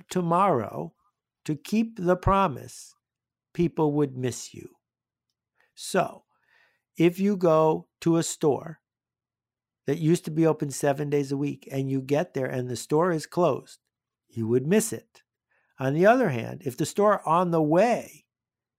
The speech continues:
that you never once stopped at went out of business, you wouldn't miss it. So what we're talking about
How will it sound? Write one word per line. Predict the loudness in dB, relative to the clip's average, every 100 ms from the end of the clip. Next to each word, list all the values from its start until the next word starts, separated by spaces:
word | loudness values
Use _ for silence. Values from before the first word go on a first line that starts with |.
| -4
that | 0
you | 2 0
never | 2 2 2 2
once | 2 0 -4
stopped | -2 -2 0
at | -4 -4
went | -2 -2
out | -2
of | -2
business, | -4 -4 -6 -8 -14 _ -4
you | 0
wouldn't | 4 4 4 -2
miss | -4 -6
it. | -16 _ _ _ _ _ _
So | 0 2
what | 4 2
we're | 0
talking | 0 0 0 -2 -8
about | -8 -10